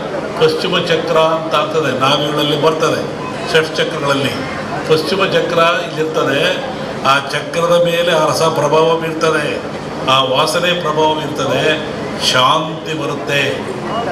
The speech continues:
ಹಾಗೆಯೇ ಜೀವನದಲ್ಲಿ ನರನಾಡಿಗಳು ಶುಭ್ರವಾಗ್ತವೆ, ಎಲ್ಲ ರೋಗಗಳು ದೂರವಾಗ್ತವೆ. ಇಲ್ಲಿಂದಲೇ ಮೆದುಳಿಗೆ ಬರೋದು,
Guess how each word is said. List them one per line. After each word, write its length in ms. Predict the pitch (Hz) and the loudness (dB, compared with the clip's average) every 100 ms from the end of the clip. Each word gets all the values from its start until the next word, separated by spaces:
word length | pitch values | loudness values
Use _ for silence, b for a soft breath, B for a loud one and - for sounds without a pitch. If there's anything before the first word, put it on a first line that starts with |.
| 226 247 269 - | -2 -2 -2 0
ಹಾಗೆಯೇ 400 | 143 156 165 156 | 0 0 0 -2
ಜೀವನದಲ್ಲಿ 680 | 156 151 170 170 160 156 139 | 0 0 0 2 2 2 2
ನರನಾಡಿಗಳು 680 | 135 156 165 160 160 156 - | 0 2 4 4 0 -4 -6
ಶುಭ್ರವಾಗ್ತವೆ, 1080 | 139 170 170 156 156 - 143 143 143 127 - - 226 - - | -6 0 2 2 2 -2 -2 -2 -4 -4 -4 -6 -4 -6 -2
ಎಲ್ಲ 180 | - 165 | 0 2
ರೋಗಗಳು 600 | 175 175 170 170 165 160 | 2 2 0 0 -2 -4
ದೂರವಾಗ್ತವೆ. 1040 | 226 185 165 156 - 156 151 - - - - - - 151 | -2 2 4 2 0 -2 -2 0 -2 -4 -6 -6 -2 0
ಇಲ್ಲಿಂದಲೇ 500 | 165 180 180 185 190 | 2 2 2 2 2
ಮೆದುಳಿಗೆ 460 | 165 165 175 175 | 0 0 0 2
ಬರೋದು, 260 | 170 165 | 2 2